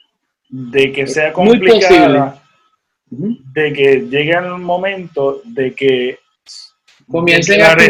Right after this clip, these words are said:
Speaker 1: restrinjan, que se, no sea tan fácil tú tener este poder, porque es que es un poder muy fuerte, tú sabes, han sucedido muchas cosas internacionales también, estamos hablando a nivel, pues, de nuestro país, Puerto Rico,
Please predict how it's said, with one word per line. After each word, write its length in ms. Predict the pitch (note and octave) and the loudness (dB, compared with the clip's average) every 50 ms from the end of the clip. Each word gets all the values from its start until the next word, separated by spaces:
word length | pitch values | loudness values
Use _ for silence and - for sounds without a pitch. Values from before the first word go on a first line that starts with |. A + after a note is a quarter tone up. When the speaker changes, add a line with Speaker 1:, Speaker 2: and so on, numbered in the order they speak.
| - - | 2 2
Speaker 1:
restrinjan, 540 | G3 G3 F#3+ G3 G3+ F#3 F3 D3+ B2 B2 - | 4 4 4 4 2 2 0 -2 -2 -2 -4
que 140 | - E3 D#3+ | -2 -2 -2
se, 160 | D#3+ F3+ F3 | 0 -2 -2
no 140 | F3 F3 E3+ | 0 -2 -2
sea 160 | - G3 G#3+ G#3 | 0 0 0 2
tan 200 | A3 G#3+ G#3 G#3 | 2 0 0 -2
fácil 640 | - - F#3+ A3 A3 F#3 F#3 F#3 F3 E3+ E3 D#3+ - | -4 -2 -2 0 0 -2 -2 -2 -2 -4 -6 -8 -2
tú 360 | G3 G3 G3+ F#3 E3+ D3 D3 - _ _ _ _ _ _ _ - | 0 2 2 2 -2 -4 -8 -14 _ _ _ _ _ _ _ -4
tener 420 | - D3 D3 D3+ D#3+ F3 F3+ F3+ - | -2 0 0 2 0 0 -2 -2 -2
este 280 | - D#3+ D3+ - E3+ E3 | -4 -4 -2 -2 -4 -4
poder, 420 | D#3 D#3 D3 C3+ A#2 G#2+ G#2 G#2 _ _ _ _ _ _ - | -4 -4 -4 -4 -4 -6 -8 -14 _ _ _ _ _ _ -2
porque 280 | D#3+ D#3+ D#3+ D#3 E3+ | -2 -2 -2 0 -2
es 120 | E3+ D#3 - | -2 -2 0
que 100 | - F#3+ | -2 0
es 40 | |
un 160 | F#3+ G#3 G#3 G3+ | 0 0 -2 0
poder 260 | G3 F#3+ G3 G3 F#3+ | 2 2 2 2 0
muy 200 | F#3+ F#3+ G3+ F#3+ | -2 -4 -4 -4
fuerte, 440 | - - C#3+ D#3 D#3+ D#3+ - B2+ A#2+ | -4 -4 -4 -4 -4 -4 -6 -8 -8
tú 120 | B2 B2 | -8 -10
sabes, 260 | B2+ - D3 C3+ C3 B2+ | -4 -2 0 0 2 0
han 160 | B2+ E3 - | 0 -2 -4
sucedido 680 | - E3 D#3+ F#3 F#3 F#3 G3 G3+ G3+ F#3 - - - _ _ _ _ _ _ _ _ _ _ - | -8 -6 -2 0 0 2 2 4 2 2 2 -2 -8 _ _ _ _ _ _ _ _ _ _ -12
muchas 360 | C#3 C#3+ E3 E3+ F3+ G3 F3+ | -8 -6 -4 -2 0 -2 -2
cosas 380 | F#3 G3 F3 E3 F#3 E3 - - | -2 -4 -4 -4 -4 -6 -6 -6
internacionales 1000 | E3 G3 G3+ G#3 G3 F#3 F#3 F3 E3 D#3 - - C#3+ C3+ D3 E3+ F#3 F#3 D#3+ - - | -6 -6 -6 -2 -2 -2 0 0 -2 -2 -2 -4 -4 -2 0 0 0 -2 -2 -4 -4
también, 320 | D#3 D3 C3+ C#3+ D#3+ D3 | -4 -4 -2 -2 -4 -4
estamos 280 | B2+ - C3 B2+ C#3 D3 | -4 -4 -4 -4 -4 -4
hablando 540 | D#3+ F3 E3+ F3 F3+ F#3 F#3+ F3+ E3 C3+ - _ _ _ _ _ - | -4 -4 -4 -4 -2 -2 -2 -2 -2 -6 -12 _ _ _ _ _ -12
a 80 | B2+ C3 | -8 -6
nivel, 460 | C3 B2+ B2 A#2+ B2+ C#3 D#3+ E3 D#3+ D#3+ - _ _ _ _ _ _ _ _ _ _ _ _ | -6 -4 -4 -4 -4 -4 -6 -8 -10 -12 -20 _ _ _ _ _ _ _ _ _ _ _ _
pues, 180 | - F3 F#3+ F#3 | -10 -10 -10 -8
de 100 | F3+ D3+ | -6 -6
nuestro 280 | C#3 C3+ C#3 C#3 C3 A#2+ | -6 -8 -6 -8 -6 -4
país, 320 | A#2+ A#2 C#3+ F3 G3 G3 F#3+ | -4 -4 -2 -2 -4 -4 -6
Puerto 300 | F#3+ F3+ F3+ - F#3+ F#3 | -6 -8 -6 -4 -4 -4
Rico, 340 | G3 A#3 G#3 F#3 D#3 C3+ | -2 -4 -4 -6 -8 -10